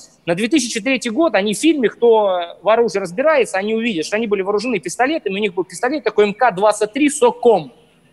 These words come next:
А, пистолет калибра сорок пятого калибра, сорок пять A C P, специально сделанный был для спецназа В М Ф. Это специально пистолет был сделан для спецназа В М Ф. Вот он был в этом фильме показан впервые,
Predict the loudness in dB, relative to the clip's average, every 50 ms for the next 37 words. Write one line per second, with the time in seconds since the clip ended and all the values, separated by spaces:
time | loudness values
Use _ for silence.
0 | _ _ _ _ _ _ _ _ _ _ -6 -4 -2 -2 -2 -2 -4 -4 0 2
1 | 2 2 4 2 0 0 0 0 0 0 0 -4 -4 -4 -4 -4 -4 -4 -4 -6
2 | -4 -2 0 0 0 -2 -6 -8 -6 -4 -2 -2 0 0 -2 -2 -2 -2 -2 -4
3 | -8 -12 -12 -8 -6 -6 -6 -6 _ -2 -2 -2 -2 -4 -6 -8 -8 -10 -10 -8
4 | -6 -6 -6 -8 -8 -6 -6 -6 -4 0 0 2 4 4 2 2 0 -2 -4 -6
5 | -6 -4 -2 -2 0 0 -2 -2 -2 -2 -4 -4 -4 -4 -6 -8 -8 -10 -12 -10
6 | -6 -2 0 0 0 0 0 0 2 2 2 4 4 2 2 2 0 -2 -4 -20
7 | -18 -18 -16 -14 -16 -18 -14 -8 -6 -6 -6 -6 -2 2 2 4 4 4 2 0
8 | -4 -8 -8 -10 -6 -2 -2 0 0 -2 -2 -4 -8 -8 -6 -4 -4 -4 -4 -4
9 | -10 -14 -16 -18 -12 -8 -6 -6 -6 -6 -8 -8 -6 -6 -6 -6 -6 -6 -8 -4
10 | -4 -4 -4 -4 -4 -4 -4 -4 -2 -2 -2 -4 -4 -8 -12 -12 -8 -2 2 2
11 | 2 2 0 -6 -6 -6 -6 -6 -4 -2 -4 -4 -4 -8 -16 -18 -12 _ 0 2
12 | 4 4 4 2 2 2 2 0 0 0 2 2 2 0